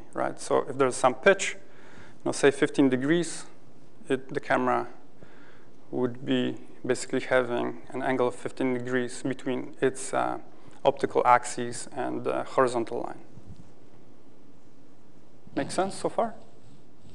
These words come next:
And these quantities, y-, you know, they're, they're much easier to specify. You can actually measure them. Um, that's not a bad way to get them. Even if you m-, say in height, if you make a mistake of one or two millimeters,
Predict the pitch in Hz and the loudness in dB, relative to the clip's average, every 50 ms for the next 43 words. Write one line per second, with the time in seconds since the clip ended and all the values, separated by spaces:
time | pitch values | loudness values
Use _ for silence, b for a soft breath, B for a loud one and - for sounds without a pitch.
0 | - - B B B B 135 B B B B B B B B B B - 156 156 | -8 -8 B B B B -8 B B B B B B B B B B 4 8 10
1 | 156 156 156 160 214 220 - - - 233 214 - 185 - - 165 156 143 - - | 10 10 10 10 8 6 8 12 12 12 12 12 10 6 8 8 8 8 6 2
2 | - - - - - - - - - - 180 180 170 - - 180 160 147 139 135 | -2 -4 -6 -8 -8 -8 -8 -8 -6 -2 -2 -2 -2 0 6 8 10 10 10 10
3 | 147 170 170 175 - - - - - - - 170 185 170 156 196 202 202 180 - | 12 12 12 12 12 8 -4 -8 -6 4 10 12 12 12 12 12 12 12 12 12
4 | 170 165 143 151 139 - 139 - - - 143 - - 139 139 135 139 147 - 165 | 12 8 10 10 10 8 6 2 6 6 6 6 6 10 10 10 10 10 12 12
5 | 170 208 208 - - 226 175 139 127 120 120 131 151 151 - - 220 208 110 - | 12 12 12 12 8 8 8 8 10 10 10 10 10 10 8 6 4 4 4 0
6 | - - 147 - - - - - - - - - 135 131 127 123 123 127 127 127 | -2 -4 -6 -6 -6 -8 -8 -8 -8 -8 -4 -2 0 0 0 0 -2 -2 -2 -4
7 | 117 - - - - - - - - - - - - - - - 151 156 151 139 | -6 -6 -8 -8 -8 -8 -8 -8 -8 -8 -8 -6 -4 2 8 12 12 12 12 12
8 | 139 139 131 127 131 131 131 131 - 127 120 131 123 120 117 117 131 127 - - | 12 12 12 12 12 10 10 8 4 6 8 10 10 8 6 2 0 0 0 -2
9 | - - - - - - - 147 147 160 156 156 - 160 143 151 156 - - 160 | -4 -6 -8 -8 -2 2 4 8 10 10 10 10 10 10 8 8 8 8 10 12
10 | 151 156 156 - - 143 123 - - 151 147 151 143 - - - - 131 131 135 | 12 12 12 8 6 4 4 6 10 10 10 10 10 6 2 2 4 6 6 6
11 | 135 135 131 131 127 - - 135 135 135 - 131 117 127 131 131 139 143 135 139 | 6 4 4 2 4 6 8 8 8 8 6 4 8 12 12 12 12 12 8 6
12 | - 143 139 135 135 135 139 143 143 156 160 151 - | 6 6 6 8 8 6 6 6 6 4 4 2 -2